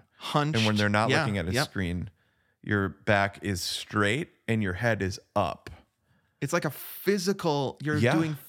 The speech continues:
Speaker 1: physical damage to your body
Speaker 2: Yep.
Speaker 1: with needing to be entertained all the time. Yeah.
Speaker 2: Totally. And so we, we've been, we've been working on that. I mean, like,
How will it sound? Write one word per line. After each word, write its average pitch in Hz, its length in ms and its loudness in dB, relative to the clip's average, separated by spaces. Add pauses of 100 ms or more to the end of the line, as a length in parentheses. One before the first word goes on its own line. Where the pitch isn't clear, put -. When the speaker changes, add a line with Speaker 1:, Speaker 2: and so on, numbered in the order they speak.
(120)
Speaker 1:
physical 170 560 2
damage 147 480 -2
to 131 100 -6
your 117 140 -2
body 110 400 -4 (340)
Speaker 2:
Yep. 123 140 2
Speaker 1:
with 139 80 -2
needing 123 280 0
to 123 120 -6
be 110 140 -2
entertained 107 400 -6
all - 100 -8
the - 80 -16
time. - 320 -12 (320)
Yeah. 147 140 0
Speaker 2:
Totally. 90 380 -4 (720)
And 123 160 2
so 139 180 2
we, 139 240 0
we've 156 300 0
been, 151 280 -2
we've 143 140 -2
been 143 160 0
working 147 220 0
on 123 120 0
that. 90 140 -2
I 120 60 0
mean, 123 100 0
like, 120 160 0